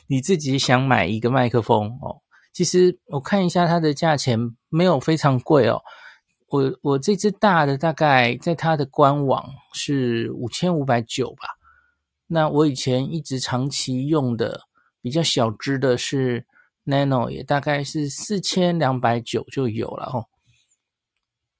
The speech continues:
那其实它还有别的更，像是什么 Snowball 那种雪球啊，哦，那个更小，那个更是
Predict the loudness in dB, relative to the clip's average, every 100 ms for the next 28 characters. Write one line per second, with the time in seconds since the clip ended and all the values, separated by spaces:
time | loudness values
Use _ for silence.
0 | _ -4 -4 0 2 4 4 4 2 0
1 | 2 2 2 0 0 0 -2 -6 -4 -4
2 | -2 -2 -2 -2 0 2 0 2 2 2
3 | -4 -4 -4 -8 _ _ _ _ _ _
4 | _ -4 -2 -2 0 0 2 2 0 _
5 | _ -6 -6 -6 -2 0 2 0 0 -2
6 | -4 -4 -12 _ _ _ _ _ _ -2
7 | 0 2 2 2 0